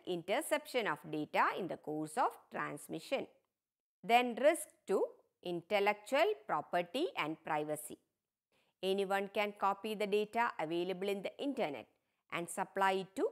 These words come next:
others. Junk materials formed as a result of dumping advertisement materials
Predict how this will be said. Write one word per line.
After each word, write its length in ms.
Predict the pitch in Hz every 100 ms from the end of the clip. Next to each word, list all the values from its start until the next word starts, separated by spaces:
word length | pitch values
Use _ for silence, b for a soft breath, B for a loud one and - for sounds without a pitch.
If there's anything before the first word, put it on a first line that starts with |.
| -
others. 400 | 156 156 139 110 - - _ _ _ _ _ - 165
Junk 300 | 247 330 320
materials 580 | 240 196 190 185 185 185
formed 380 | - 202 220 214 -
as 140 | 156 165
a 60 |
result 380 | 160 220 226 220
of 80 | 220 -
dumping 460 | 180 214 233 294 311
advertisement 640 | 160 151 214 285 247 175 156
materials 800 | 170 160 180 180 180 214 359